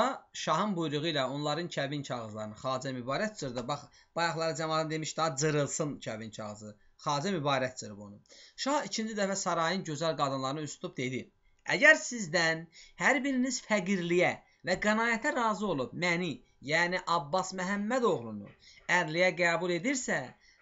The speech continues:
təzədən ona nicah oxutduraram." Hərəmlərin hamısı təzədən razı oldular ki, şaha arvad olsun. Amma onların hamısından iki nəfər gözəl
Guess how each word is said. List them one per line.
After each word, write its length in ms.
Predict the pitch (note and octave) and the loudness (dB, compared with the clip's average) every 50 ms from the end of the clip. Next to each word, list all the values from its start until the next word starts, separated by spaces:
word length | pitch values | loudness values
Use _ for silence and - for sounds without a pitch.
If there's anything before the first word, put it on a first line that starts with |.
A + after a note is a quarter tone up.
| - - | -8 -2
təzədən 440 | D#3+ E3 F3 D#3+ D3+ G3 G#3+ G#3 F#3 | 0 0 2 2 2 0 0 0 0
ona 120 | F#3 G#3 | 0 0
nicah 380 | G#3+ G3+ F#3 D#3+ F#3+ A#3 A3+ G#3 | 0 0 -2 0 0 0 2 2
oxutduraram." 680 | F3 C#3+ - - - - B2+ A#2+ A2+ G#2+ G#2 G#2 - - _ _ _ _ _ _ _ _ _ - | 2 0 -2 -6 -8 -8 -6 -6 -6 -8 -10 -12 -14 -20 _ _ _ _ _ _ _ _ _ -8
Hərəmlərin 520 | C#3+ C#3+ C3+ C3 B2+ B2+ B2+ B2+ C3 C3 B2 | -6 -4 -4 -4 -4 -4 -4 -4 -4 -6 -8
hamısı 360 | - C4+ D4 B3+ G#3 - E3 | -8 -6 -6 -4 -4 -6 -2
təzədən 340 | D3 D#3+ D3+ C3+ - D3 C3+ | -2 0 0 0 -2 -2 -2
razı 260 | C3+ C3 B2+ B2 - C3 | 0 0 0 -2 -2 -6
oldular 340 | B2 A#2 A#2 B2+ E3 G#3+ A3+ | -6 -4 -2 0 2 2 0
ki, 160 | A3 - G#3 G3+ G3+ G#3+ G#3+ | -2 -4 -4 -4 -4 -4 -4
şaha 280 | - - E3 D3+ E3+ E3+ | -6 -4 -4 -2 -2 -2
arvad 220 | D#3 D3 D3 B2 | -2 -2 -4 -4
olsun. 240 | A2 G#2+ - - - - | -4 -10 -12 -16 -18 -12
Amma 400 | - C3 C3 C3+ C#3+ D#3+ F#3+ A3+ B3 C4 C4 C4+ - - - - - - - - | -6 -4 -2 -2 -2 0 2 4 4 4 2 0 -6 -18 -20 -20 -20 -20 -20 -12
onların 440 | - F3+ G#3+ A#3+ C4 C#4 D#4 D#4+ D4+ | -4 0 2 4 4 4 4 4 2
hamısından 720 | B3+ G#3+ C4 D4+ C#4+ A#3 - - F#3+ E3+ E3 D#3+ D#3 D3 - - | 2 2 2 2 2 2 0 -2 -4 -4 -2 -4 -4 -4 -6 -8
iki 180 | - - G3 | -6 -4 -4
nəfər 260 | E3 C#3+ - G3 G3 F3 | -4 -4 -4 -4 -6 -4
gözəl 380 | C#3+ D3 C#3 A#2+ C#3 D3 C#3+ | -4 -4 -4 -2 -2 -2 -2